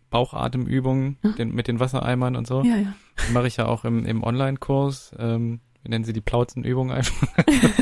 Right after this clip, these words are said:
Speaker 1: Dass alle ihre Plauze raushängen laufen und mit Plauze laufen. Auch wenn, mir hat letztens eine geschrieben, „Ich habe aber wirklich, ich habe so einen flachen Bauch.“ Also ist jetzt nicht, äh, ist jetzt nicht eitel gemeint oder so, aber ich, ich, da kommt nichts. <laughs>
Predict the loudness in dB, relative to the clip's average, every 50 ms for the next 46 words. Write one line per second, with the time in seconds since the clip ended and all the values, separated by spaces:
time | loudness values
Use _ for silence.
0 | 2 2 -2 -2 -4 -8 _ -12 -10 -10 -10 -10 -12 -14 -8 -2 0 2 2 2
1 | 2 0 2 2 2 2 2 0 0 0 2 2 2 2 0 0 2 2 2 2
2 | 0 0 -4 -6 -6 -4 -2 2 4 4 4 4 4 4 6 8 8 6 6 4
3 | 2 0 0 0 -2 -2 -2 0 0 0 0 0 0 -2 -4 -4 -2 -2 0 0
4 | 0 0 -2 0 2 2 2 2 -2 -8 -20 -20 -20 -18 -8 0 2 4 4 4
5 | 4 4 4 6 4 6 6 6 6 6 6 4 2 2 0 _ -20 -20 -20 -20
6 | -14 -6 0 2 2 2 2 2 4 4 4 6 6 4 2 4 4 2 4 4
7 | 2 0 2 4 4 6 6 4 4 2 -2 0 2 2 2 2 2 0 0 -2
8 | -4 -4 -2 -4 -4 -4 -4 -4 -2 -2 0 -2 -2 -4 -6 -8 -10 -12 -10 -10
9 | -10 -6 -2 -2 0 0 0 0 0 0 0 2 2 2 0 0 0 2 2 2
10 | 0 0 0 0 -2 -2 -4 -4 -4 -6 -8 -4 -4 -4 -2 0 0 0 0 0
11 | 2 2 2 2 2 0 0 2 2 2 4 4